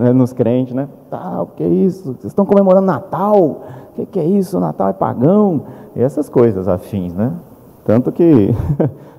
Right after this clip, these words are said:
depois lá teve uma troca de liderança lá, o pessoal falou que queria me indicar pra liderança, mas eu era muito desequilibrado. <laughs> Aí não me indicaram, não. <laughs> Glória a Deus por isso. <laughs> Né? Tenso, né?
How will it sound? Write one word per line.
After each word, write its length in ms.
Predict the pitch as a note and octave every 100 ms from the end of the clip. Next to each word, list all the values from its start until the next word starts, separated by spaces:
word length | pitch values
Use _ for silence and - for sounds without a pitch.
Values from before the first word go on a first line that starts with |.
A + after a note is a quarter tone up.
| -
depois 360 | A#2+ - A#2+
lá 140 | A2+ B2+
teve 180 | C#3+ C#3
uma 120 | C#3
troca 280 | A#2+ A#2+ A#2+
de 100 | A#2+
liderança 600 | A2+ A2 G#2 G#2 G#2 G#2
lá, 240 | G#2 C#3
o 40 | D#3+
pessoal 760 | D3+ D3 C3+ C3 C3 - - -
falou 180 | A#2
que 100 | A#2+
queria 260 | - C3+ C#3+
me 100 | D#3+
indicar 400 | C#3 C3+ C#3 B2
pra 100 | B2
liderança, 400 | A#2+ A#2 A#2 C3+
mas 120 | C#3+
eu 60 | D3
era 100 | C#3+
muito 160 | C3
desequilibrado. 720 | B2+ C3+ D3 C#3+ A#2+ A#2 D3 - - - - - A3+ -
<laughs> 760 | - G3 G#3+ - A3 - - G#3
Aí 100 | F3+
não 100 | D#3
me 120 | E3
indicaram, 500 | D3+ D#3 D3 B2+ B2+
não. 180 | A2+ A2+ - G#3 G3 - - F#3+ - D#3+ F3 D3+
<laughs> 960 | - - - - - - - F3+ -
Glória 300 | G#2+ G#2+ A#2
a 40 | D3
Deus 280 | C#3 A#2+
por 200 | - C#3
isso. 280 | A2 A2 -
<laughs> 100 | - - A2+ - - - - - - -
Né? 360 | G2+ G2 A#2+ E3 E3+ - - - _ - _
Tenso, 580 | B2+ C3 A#2+ - - -
né? 180 | A#2